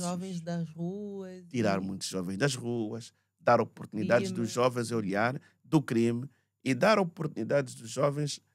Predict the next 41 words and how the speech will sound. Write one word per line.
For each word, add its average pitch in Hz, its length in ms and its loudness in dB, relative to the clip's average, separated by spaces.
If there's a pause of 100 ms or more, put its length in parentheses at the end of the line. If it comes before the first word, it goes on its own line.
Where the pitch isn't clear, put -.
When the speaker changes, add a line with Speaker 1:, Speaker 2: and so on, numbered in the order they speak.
(360)
Speaker 2:
encararem 135 720 4
o 127 60 -4
mundo 127 360 -2
de 101 120 -4
outra 101 220 -8
maneira. 87 440 -12
Speaker 1:
De - 80 -20 (720)
outra - 160 -8
maneira, 95 200 -6 (160)
Speaker 2:
Hum, - 80 -20
com 113 100 -4
mais 104 220 2
Speaker 1:
com 170 60 -4
mais - 100 -8
responsabilidade 113 880 -2
Speaker 2:
responsabilidade 175 60 0
e - 40 0
Speaker 1:
e - 20 0
Speaker 2:
com 156 200 -2
mais 151 240 0
oportunidade. 143 920 -4 (460)
Mais 123 240 2
Speaker 1:
Sim. 117 80 -4
Speaker 2:
oportunidade. - 600 -10 (320)
São 139 280 4
as 123 120 0
oportunidades 104 640 -6
que - 100 -20
estamos 95 320 -8
à 87 60 -12
procura, 131 680 -4 (340)
estamos 127 360 2
a, 113 120 2
são 135 260 2
as 117 100 0
oportunidades - 640 -6
que - 120 -8
entendemos 107 760 -4 (340)
que - 160 -2
a 104 60 2
sociedade 117 960 0